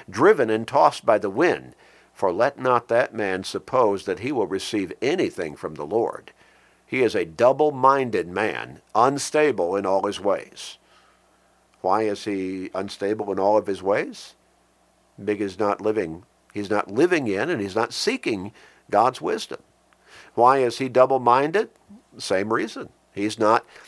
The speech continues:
he's not seeking God's wisdom and guidance in his life. He wants to do things his way. And that's where a whole lot of people are. They want to live through life. They want to do what they want to do, the way they want to do it, when they want to do it, without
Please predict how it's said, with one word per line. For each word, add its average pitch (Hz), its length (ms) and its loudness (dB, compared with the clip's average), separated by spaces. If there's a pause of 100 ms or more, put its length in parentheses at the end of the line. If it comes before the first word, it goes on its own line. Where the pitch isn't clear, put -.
(160)
he's 123 240 -2
not 147 220 4
seeking 160 420 -2
God's 160 380 4
wisdom 110 380 0
and 92 120 -2
guidance 92 460 -2
in 90 60 -6
his 85 160 -6
life. 78 260 -4
He 120 80 -6
wants 123 240 -2
to 123 80 -10
do 113 200 -4
things 123 340 -6
his 123 200 -2
way. 135 340 -6 (760)
And 135 160 0
that's 170 240 2
where 147 280 0 (120)
a - 80 0
whole 160 200 -2
lot 147 160 2
of 147 40 -8
people 156 340 -4
are. - 360 -2 (560)
They 196 560 -4 (480)
want 156 280 -2
to 147 60 2
live 180 260 -2
through 175 240 -2
life. 101 400 2
They 127 120 2
want 151 160 0
to 147 60 0
do 147 180 -2
what 135 220 0
they 135 140 2
want 170 200 -4
to 170 60 -4
do, 104 300 0
the 104 100 -2
way 113 200 0
they 170 140 -2
want 156 200 -2
to 151 60 -2
do 92 240 -4
it, 95 180 -4
when 156 180 0
they 175 120 0
want 156 180 2
to 147 60 0
do 101 240 0
it, - 160 0 (220)
without 98 520 -2